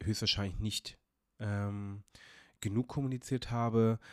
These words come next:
aber eigentlich war ich der Meinung, dass ich das am Anfang gemacht habe und dann bin ich halt immer mehr in meinem Kopf geblieben. Und, ähm, ja, dann war ich zwischenzeitlich auch krank und hatte auch Geburtstag. Mein Geburtstag war wunderbar, also es war,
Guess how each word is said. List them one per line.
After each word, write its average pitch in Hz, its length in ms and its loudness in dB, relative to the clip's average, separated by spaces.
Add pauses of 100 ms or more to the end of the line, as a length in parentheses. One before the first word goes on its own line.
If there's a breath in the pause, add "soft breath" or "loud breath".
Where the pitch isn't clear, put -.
(140 loud breath)
aber 98 640 6
eigentlich 101 420 -6
war 101 180 6
ich 110 100 0
der 117 100 0
Meinung, 104 260 -2
dass 101 100 -4
ich - 60 -8
das - 180 -10
am 98 120 -6
Anfang 90 260 -10
gemacht 98 560 -4
habe 131 460 0
und 104 180 -8
dann 98 140 -4
bin 98 100 -6
ich 101 160 -4
halt 98 160 -4
immer 98 160 -4
mehr 95 160 -2
in 87 60 -4
meinem 87 180 -6
Kopf - 300 -6
geblieben. - 460 -12 (520 loud breath)
Und, 117 560 0
ähm, 117 580 -2
ja, 127 100 -4
dann 113 140 -2
war 117 100 8
ich 120 120 -2
zwischenzeitlich 123 1000 -2
auch 101 220 -2
krank 127 440 -4 (640 loud breath)
und 123 360 4 (120)
hatte - 240 -4
auch 95 200 -14
Geburtstag. - 580 -14 (380 loud breath)
Mein 113 120 4
Geburtstag 131 340 6
war 92 200 4
wunderbar, 143 800 2
also 101 240 0
es - 180 -4
war, 104 340 4